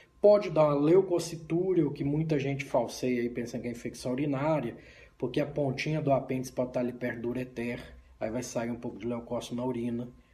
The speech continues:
confundindo um pouco o diagnóstico, tá bom? E o exame padrão ouro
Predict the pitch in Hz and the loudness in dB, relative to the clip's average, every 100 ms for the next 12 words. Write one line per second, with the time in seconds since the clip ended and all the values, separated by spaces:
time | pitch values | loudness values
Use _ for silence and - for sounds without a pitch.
0 | - - 165 - 170 143 139 147 135 120 | -6 0 0 0 -2 0 0 0 -2 -4
1 | 120 117 107 110 104 120 113 113 - - | -6 -6 -8 -8 -6 -4 -4 -6 -10 -20
2 | - - - 101 117 139 143 - - - | -20 -14 -12 -6 -4 -4 -6 -16 -20 -20
3 | - - _ 196 240 254 226 160 165 160 | -20 -20 _ 2 6 6 6 4 4 4
4 | 151 143 180 175 160 160 165 175 196 247 | 2 4 4 6 6 6 6 6 2 0
5 | - | -6